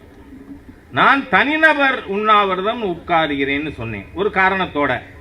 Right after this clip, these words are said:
ஆதரிப்பவர்கள் அனைவரும் பாருங்கள். ஏன்னா, யாராவது இந்த கூட்டத்தில் இருக்கிறவர்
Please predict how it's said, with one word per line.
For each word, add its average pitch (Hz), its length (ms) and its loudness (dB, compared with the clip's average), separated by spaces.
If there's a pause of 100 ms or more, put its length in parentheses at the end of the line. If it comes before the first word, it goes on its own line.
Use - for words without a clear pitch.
(600)
ஆதரிப்பவர்கள் 285 760 2
அனைவரும் 294 560 -2
பாருங்கள். 214 460 0
ஏன்னா, 185 760 2 (640)
யாராவது 143 640 4
இந்த 190 140 0
கூட்டத்தில் 170 580 -2
இருக்கிறவர் 147 720 -2